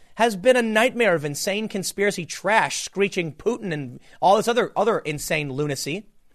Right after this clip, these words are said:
Now, I want you to remember that guy, Jonathan Chait, who claimed Donald Trump was a Russian asset since the nineteen eighties. M S N B C, uh, M S N B C, i-, is it M S, M S D N C? They had this guy on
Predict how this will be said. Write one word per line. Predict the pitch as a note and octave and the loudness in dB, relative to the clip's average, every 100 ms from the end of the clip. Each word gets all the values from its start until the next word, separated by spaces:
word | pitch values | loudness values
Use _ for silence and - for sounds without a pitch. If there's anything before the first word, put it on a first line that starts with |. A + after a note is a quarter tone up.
| _ _ _ - - | _ _ _ -20 -8
Now, | D#3 F#3+ | -2 4
I | G#3+ | 4
want | C4+ C#4 | 4 0
you | B3 | 2
to | G#3+ | 4
remember | F#3 E3+ E3 G#2+ - - - - - - - - _ - | 4 2 -2 -6 -10 -20 -20 -20 -20 -20 -20 -20 _ 0
that | F3+ D3+ | 0 4
guy, | E3+ C3 G2+ - _ _ - - - | 2 2 -4 -18 _ _ -20 -20 -8
Jonathan | C#3+ G#3+ B3+ B3 | -2 0 0 -2
Chait, | - G3+ D3+ | -2 -2 -2
who | C#3+ | -4
claimed | - F3 F3 C#3+ D3 _ - | -6 -4 -4 -8 -14 _ -2
Donald | F#3 B3+ G3+ | 0 0 2
Trump | G#3 F#3+ F3 | 4 4 4
was | D#3 | -2
a | B2 | 0
Russian | B2+ F3 G3+ F3+ | 2 2 0 -2
asset | D#3+ C#3+ D3 | -2 -2 -8
since | D3 | -8
the | |
nineteen | C3+ C3 C#3 | -6 -6 -4
eighties. | B2+ G2 E2+ - _ _ _ _ _ | -4 -4 -8 -12 _ _ _ _ _
M | A3+ C4+ | 2 4
S | C#4 B3+ - | 2 2 4
N | A3+ A3 | 2 2
B | G#3+ | -4
C, | F3+ - D3+ | -4 -4 -4
uh, | - | 0
M | E3+ A3+ | 0 0
S | G#3+ A3+ | 0 0
N | G#3+ | -2
B | G3 G3 | -2 -4
C, | A3 G3 | -2 -4
i-, | F3 | -2
is | F3 F#3+ G3 G3 | -2 -2 -2 -2
it | - - _ | -4 -8 _
M | E3+ F#3 | -6 -6
S, | - | -6
M | F3 | -6
S | F#3 | -6
D | F#3+ F#3 | -6 -8
N | |
C? | - G3+ - - | -8 -12 -14 -18
They | C3+ B3 C#4+ | 0 2 4
had | D4 A3 | 2 0
this | - | -6
guy | A3+ G#3 G3 | -2 0 2
on | A3 C#3+ | 0 -2